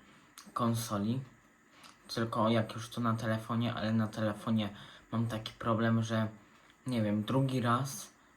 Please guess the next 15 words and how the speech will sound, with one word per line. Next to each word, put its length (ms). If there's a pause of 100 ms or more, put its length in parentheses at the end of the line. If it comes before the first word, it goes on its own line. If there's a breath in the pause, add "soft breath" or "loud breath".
się 200
zatrzymałem, 1000
że 180
tak 240 (400 loud breath)
jakby, 560 (880)
mm, 340 (100)
stoję 400
w 80
miejscu 340
z 120
progresem. 1000 (600)
Nic, 640
zero. 460 (1700)
Dosłownie 600
tego. 360